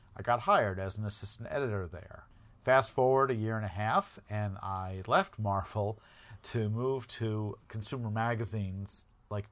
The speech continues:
Video Magazine, which is no longer a thing, but it seemed pretty cool at the time, and I got to do some fun stuff like interview Penn and Teller and write about some pretty obscure movies like The All-Nighter. In nineteen ninety,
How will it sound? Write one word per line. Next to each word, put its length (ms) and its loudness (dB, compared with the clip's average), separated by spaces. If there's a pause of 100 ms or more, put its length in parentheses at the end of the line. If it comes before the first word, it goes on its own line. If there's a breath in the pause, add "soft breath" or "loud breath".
Video 500 -2
Magazine, 760 -8
which 100 -12
is 140 -2
no 160 2
longer 340 0
a 60 -6
thing, 480 -8
but 280 -6 (280 soft breath)
it 160 -4
seemed 260 -4
pretty 240 -4
cool 220 -2
at 80 -6
the 140 -20
time, 300 -2
and 80 -6
I 60 -4
got 280 -6
to 120 -4
do 240 -6
some 240 -10 (140)
fun 180 -4
stuff 340 -4
like 200 -6
interview 360 -6
Penn 240 -8
and 140 -8
Teller 480 -2 (600 loud breath)
and 440 -4
write 240 0
about 440 -2
some 320 -6
pretty 220 -2
obscure 460 -4
movies 440 -4
like 200 -6
The 120 -10
All-Nighter. 800 -6 (420 loud breath)
In 120 -6
nineteen 380 -2
ninety, 540 0